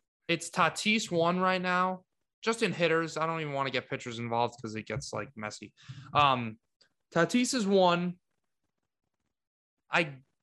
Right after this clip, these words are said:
<sighs> I wanna give Harper two, but Soto's having a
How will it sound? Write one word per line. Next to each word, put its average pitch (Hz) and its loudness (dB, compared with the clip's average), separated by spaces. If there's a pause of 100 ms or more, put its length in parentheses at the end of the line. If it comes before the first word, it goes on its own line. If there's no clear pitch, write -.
(140)
<sighs> - -14
I 160 4
wanna 240 6
give 262 4
Harper 214 4
two, 226 0
but 151 -2
Soto's 240 2
having 165 -2
a 113 -6